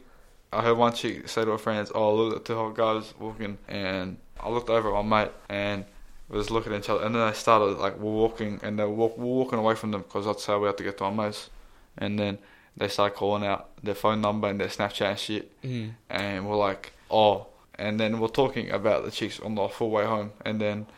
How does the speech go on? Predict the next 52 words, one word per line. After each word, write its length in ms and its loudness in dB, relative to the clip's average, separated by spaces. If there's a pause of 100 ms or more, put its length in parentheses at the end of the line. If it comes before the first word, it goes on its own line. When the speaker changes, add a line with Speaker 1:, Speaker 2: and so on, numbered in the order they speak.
(140)
Speaker 1:
and 140 -4
then 80 0
we're, 200 -2
we're 100 -10
talking 240 0
about 160 -2
how 360 0
we're, 420 -10
we're 60 -8
going 200 4
to 60 2
my 80 0
mate's 260 -2
house 320 -2
and 280 -6 (120)
how 220 0
we 60 -4
should 120 -6
get 80 0
my 80 4
mate, 320 2 (340)
'cause 180 0
they 60 6
had 120 6
one 180 2
fat 240 -2
chick 260 -6
and 140 -10
two 120 -6
hot 140 -4
chicks. 300 -10 (180)
Speaker 2:
<laughs> 220 6
Speaker 1:
Yeah. 160 4 (540)
And 300 -2
we're, 180 -2 (120)
we're 80 -2
saying 200 2
how 120 2
we 60 2
should 140 -6
go 120 2
back 340 2
and 160 -8
give 100 -8
my 120 0
mate 240 0
the 40 -8
fat 260 0
chick. 200 -4 (280)
Speaker 2:
<laughs> 120 12 (1040)
Yeah, 140 4
nice. 280 4